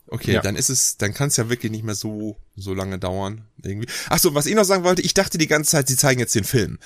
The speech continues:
Speaker 1: Als Miyamoto
Speaker 2: Ich
Speaker 1: kommt,
Speaker 2: auch,
Speaker 1: a-,
Speaker 2: ich auch,
Speaker 1: alle
Speaker 2: ja.
Speaker 1: im Chat so, "Film, Film, jetzt kommt der Film, jetzt kommt der Film." Dann kam das Mobile Game und dann dachten wir, "Okay, dann kommt der Film." Nee, dann kommt tatsächlich Pikmin.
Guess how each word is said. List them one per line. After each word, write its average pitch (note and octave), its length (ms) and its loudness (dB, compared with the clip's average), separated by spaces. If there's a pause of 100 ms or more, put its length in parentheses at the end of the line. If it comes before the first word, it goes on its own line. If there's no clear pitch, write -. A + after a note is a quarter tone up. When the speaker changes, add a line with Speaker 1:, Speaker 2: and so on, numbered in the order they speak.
(100)
Speaker 1:
Als - 200 0
Miyamoto C#3 400 6
Speaker 2:
Ich F3 100 8
Speaker 1:
kommt, C#3+ 140 2
Speaker 2:
auch, E3+ 400 6
Speaker 1:
a-, E3 120 4
Speaker 2:
ich D3 80 0
auch, C#3+ 80 4
Speaker 1:
alle F#3+ 180 6
Speaker 2:
ja. - 40 2
Speaker 1:
im E3 60 0
Chat F3 240 2
so, C#3 200 4
"Film, A2+ 360 2
Film, F#3 320 4
jetzt B2+ 160 0
kommt B2+ 120 2
der G#2+ 60 4
Film, D3+ 300 4
jetzt B2+ 160 0
kommt F#2+ 120 -4
der F#2+ 80 -2
Film." B2 300 2 (320)
Dann A#2 160 4
kam B2+ 160 4
das A#2 140 4
Mobile C#3 260 6
Game C3 380 4 (320)
und A2+ 140 0
dann A2+ 100 4
dachten A2+ 160 2
wir, A2+ 100 2
"Okay, A2 160 0
dann D3 240 4
kommt B2+ 220 4
der G#2 80 2
Film." B2+ 320 2
Nee, G#3+ 260 0 (100)
dann G3 140 -4
kommt - 200 -4
tatsächlich C4 500 0
Pikmin. G3 320 -6